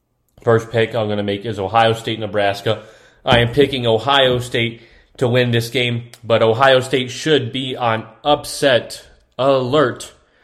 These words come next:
Why? There's a reason they're only fourteen and a half point favorites this week and not, like, twenty-one point favorites. And that's because Nebraska have played teams tough this week.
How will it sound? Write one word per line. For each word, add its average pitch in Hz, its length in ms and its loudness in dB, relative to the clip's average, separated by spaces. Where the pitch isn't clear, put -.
Why? 117 320 2
There's 120 200 2
a 123 60 2
reason 131 380 -2
they're 123 140 2
only 123 260 0
fourteen 135 560 -4
and 120 100 -4
a 113 60 -2
half 113 280 -2
point 123 240 -6
favorites 123 320 -4
this 120 160 -10
week 120 220 -6
and 110 100 -6
not, 110 220 0
like, 113 240 0
twenty-one 117 540 -2
point 117 240 -4
favorites. 117 360 -2
And 117 300 0
that's 131 260 4
because 120 420 -2
Nebraska 117 680 0
have 117 560 0
played 120 380 -2
teams 117 380 -6
tough 135 360 -2
this 113 220 -6
week. 101 240 -8